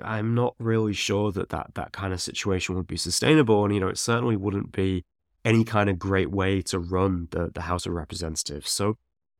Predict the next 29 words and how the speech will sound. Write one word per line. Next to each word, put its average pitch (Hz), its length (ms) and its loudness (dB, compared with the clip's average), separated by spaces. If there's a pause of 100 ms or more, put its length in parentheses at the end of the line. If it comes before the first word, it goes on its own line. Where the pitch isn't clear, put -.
(140)
Republicans 175 580 4
have 131 200 2
a 120 60 4
big 123 240 2
task - 360 -2
here 147 260 2
to, 117 200 -2
to 113 160 -6
step - 340 -2
up 135 200 -2 (680)
and 107 320 2
to 101 100 -6
show 98 720 0
that 104 320 0
they 98 640 2
are, 90 480 0 (360)
you 110 80 0
know, 98 440 4
worthy 101 800 4
of 92 160 -2
<laughs> - 80 -2
at - 80 0
least 117 280 2
a 107 60 0
little 95 240 0
bit 104 200 0
of - 140 -6
the 101 80 -6
faith 101 360 -2